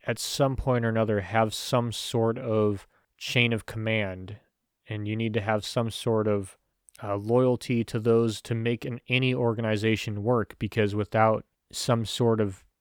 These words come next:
organization, you ha-, you don't have anything. So there is some semblance of morals, probably not the morals everyone's thinking of, but there is something there that holds these organizations together that does resemble our moral code.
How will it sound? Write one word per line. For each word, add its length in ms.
organization, 960
you 220
ha-, 240
you 140
don't 300
have 580
anything. 560
So 200
there 200
is 380
some 320
semblance 560
of 140
morals, 640
probably 340
not 220
the 80
morals 440
everyone's 480
thinking 340
of, 140
but 160
there 180
is 240
something 480
there 500
that 180
holds 260
these 140
organizations 680
together 640
that 360
does 240
resemble 640
our 240
moral 380
code. 440